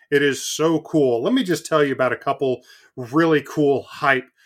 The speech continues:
wyvern riding moments I have. Now, one of the things that you can do with the wyvern riding is, uh, obviously, a lot of the hype moments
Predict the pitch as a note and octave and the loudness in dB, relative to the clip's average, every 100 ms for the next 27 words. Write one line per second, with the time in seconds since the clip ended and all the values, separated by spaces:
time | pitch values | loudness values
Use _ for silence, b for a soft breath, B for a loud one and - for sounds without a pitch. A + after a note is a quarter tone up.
0 | b - A#2+ C#3 B2 B2+ A#2+ B2 A#2 A#2 | b -8 2 2 2 0 0 0 -2 -4
1 | A#2 A#2 A2+ - B2 A#2+ A#2 B2 A#2 - | -6 -6 -10 -6 -2 0 0 -2 -2 -4
2 | D3+ A3+ C4 D3+ B2 F3+ C#3+ C#3 A#2+ D#3 | -2 -2 -2 -6 -2 0 0 -4 -8 -4
3 | B2+ A#2+ B2 C3+ C3+ b b b C#3+ D3+ | -4 0 2 2 -2 b b b 0 2
4 | D#3 C#3+ C#3+ D3+ C#3+ C#3+ D3 D#3 E3+ C3+ | 2 4 2 2 0 0 2 0 -2 -2
5 | B2+ B2+ A#2 - - _ _ _ _ _ | 0 0 -4 -10 -16 _ _ _ _ _
6 | - C3+ C3 C#3+ - A3 G#3 D#3+ C3 B2+ | 0 2 4 2 0 0 2 2 2 0
7 | B2+ C#3 C3+ _ C3+ C#3 C3+ A#2+ - G3 | 0 0 -4 _ -2 2 2 0 -2 -2
8 | C#3 B2 A#2+ B2 - | -2 -4 -4 -6 -8